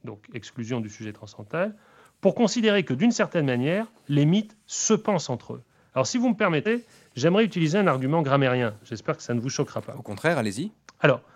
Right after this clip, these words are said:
Speaker 1: en français, on le sait, hein, le, le pronom, euh, réflexif, dans les verbes pronominaux, a deux significations, hein. Il a une signification qu'on appelle réfléchi, je me lave,
Speaker 2: Mhm.
Speaker 1: hein, je me pense, et une signification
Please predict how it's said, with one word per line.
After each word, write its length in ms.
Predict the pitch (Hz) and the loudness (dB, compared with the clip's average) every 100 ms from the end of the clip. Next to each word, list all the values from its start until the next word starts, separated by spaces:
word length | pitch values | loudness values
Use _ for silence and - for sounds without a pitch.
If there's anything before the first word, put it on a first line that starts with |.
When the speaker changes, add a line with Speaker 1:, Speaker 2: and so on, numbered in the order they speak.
| _ - - _ | _ -20 -20 _
Speaker 1:
en 80 | 180 | 2
français, 360 | 175 185 - 262 | 4 4 2 0
on 40 | |
le 60 | 180 | -2
sait, 400 | - 208 254 190 | -4 -4 -2 -2
hein, 180 | 165 | -2
le, 220 | 160 117 110 | -2 -2 -4
le 100 | 110 | -8
pronom, 540 | - 143 151 135 120 | -4 -2 0 -2 -6
euh, 200 | 120 123 | -12 -12
réflexif, 720 | 107 113 120 - 233 254 - 123 | -12 -10 -10 -8 -6 -6 -8 -14
dans 120 | 120 110 | -12 -10
les 80 | |
verbes 220 | 110 120 107 | -8 -10 -10
pronominaux, 600 | - 110 117 170 240 240 _ _ | -12 -10 -6 -4 -4 -6 _ _
a 100 | 123 | -6
deux 160 | 123 175 | -2 0
significations, 720 | 180 160 131 135 117 120 101 _ - | 0 -4 -4 -6 -6 -8 -12 _ -20
hein. 160 | 120 123 _ _ | -18 -18 _ _
Il 120 | 127 131 | -4 0
a 60 | |
une 80 | 139 | 0
signification 600 | - 156 139 143 - 147 | 0 -4 -2 -4 -2 -6
qu'on 140 | 120 | -6
appelle 300 | 113 107 113 104 | -10 -10 -12 -12
réfléchi, 680 | - 101 110 117 - 170 247 - _ - | -12 -10 -8 -8 -8 -6 -8 -10 _ -16
je 180 | 104 113 | -10 -6
me 200 | 113 120 | -2 0
lave, 460 | 127 214 208 117 101 | 2 0 -2 -8 -14
Speaker 2:
Mhm. 320 | 82 82 92 165 | -18 -16 -14 -12
Speaker 1:
hein, 140 | 117 | -10
je 140 | 104 110 | -10 -8
me 160 | 110 | -8
pense, 420 | 110 180 233 240 - _ _ - | -6 -2 -2 -4 -14 _ _ -2
et 300 | 151 143 - | 0 0 -2
une 180 | 196 190 | -2 0
signification 840 | - 170 143 147 135 - 156 120 | 0 -2 -2 -4 -4 -4 -4 -4